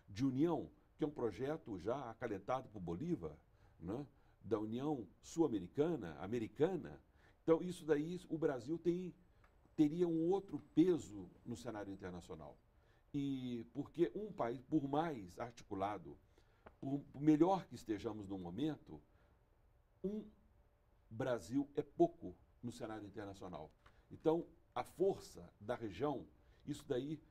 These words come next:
po-, se certamente vai fortalecer as nossas demandas. E a gente não pode agir mais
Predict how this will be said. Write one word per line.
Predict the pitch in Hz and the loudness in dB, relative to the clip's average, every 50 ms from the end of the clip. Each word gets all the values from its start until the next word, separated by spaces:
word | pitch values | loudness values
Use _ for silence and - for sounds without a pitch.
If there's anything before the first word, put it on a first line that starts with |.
| - _ _ _ _ _ _ | -20 _ _ _ _ _ _
po-, | 147 160 165 - - - - - - - - - - | 6 6 6 6 0 -6 -12 -12 -12 -12 -16 -18 -16
se | - - - - - - - - 226 240 180 | -14 -14 -12 -10 -10 -8 -4 2 2 2 2
certamente | - - - 196 208 202 - - _ - 151 123 120 127 147 160 151 - 151 170 156 - _ - - - _ | 0 2 2 2 2 2 -2 -8 _ -4 -2 -2 -2 -2 -4 -4 -6 -6 -8 -8 -8 -10 _ -20 -20 -20 _
vai | - - 139 147 160 | 4 4 4 4 4
fortalecer | 156 - 135 143 143 139 123 120 123 120 - - 120 123 139 139 - - - - | -2 -4 -6 -6 -4 -4 -4 -4 -4 -6 -4 -6 -6 -6 -6 -8 -12 -20 -20 -8
as | - 127 131 | -8 -6 -4
nossas | 143 135 135 147 131 | -6 -8 -8 -12 -10
demandas. | 113 135 131 123 120 120 113 95 80 76 - - - - - - - - - - - - - | -8 -8 -4 -2 -2 -2 -4 -4 -10 -12 -12 -14 -20 -20 -20 -20 -20 -20 -20 -20 -20 -16 -8
E | - 127 135 131 127 123 117 - - | -6 -6 -4 -4 -4 -6 -8 -4 -4
a | - 131 | -6 -2
gente | 131 170 | -2 -2
não | 170 160 | -2 0
pode | - 156 156 147 | 0 0 0 0
agir | 156 143 107 151 | -4 -4 -4 -4
mais | 151 139 135 131 127 - - | -4 -4 -6 -6 -12 -16 -20